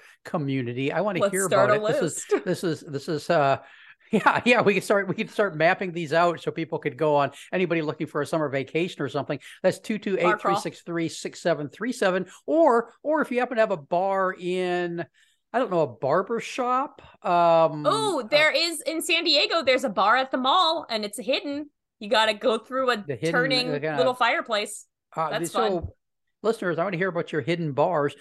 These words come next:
Speaker 1: Um, so that sounds like a, a fun time.
Speaker 2: Yeah, that's bas-, that's kinda, like, the only thing we have <laughs> planned. I'm like, "Let's go
Speaker 1: <laughs>
Speaker 2: there. We have time."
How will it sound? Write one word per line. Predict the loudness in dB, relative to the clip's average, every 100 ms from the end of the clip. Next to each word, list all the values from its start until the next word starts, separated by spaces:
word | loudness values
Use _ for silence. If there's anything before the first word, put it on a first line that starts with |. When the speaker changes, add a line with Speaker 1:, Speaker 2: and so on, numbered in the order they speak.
| -20 -4 6
Speaker 1:
Um, | 8 8 4 2
so | 2
that | 2
sounds | 2 -2 0
like | 0
a, | 2 2 0
a | -6
fun | -6 -4 -4 -6
time. | -6 -8 -8 -10 -12 _ _ _ _ _ _ 0
Speaker 2:
Yeah, | 0 2
that's | 0 -4 -8
bas-, | -2 0 -2 -4
that's | -4 -4 -18 _ _ -6
kinda, | 0
like, | 0 0
the | -2
only | 0 0 -2 -12
thing | -14 -18
we | -18
have | -16 -12
<laughs> |
planned. | -12 -12 -18 _ -8
I'm |
like, | -6 -2
"Let's | -4 2
go | 4
Speaker 1:
<laughs> | 6
Speaker 2:
there. | 6 4 4 0 -4 _ _ _ _ _ _ -6
We | 2
have | 2 2
time." | 4 6 6 4 2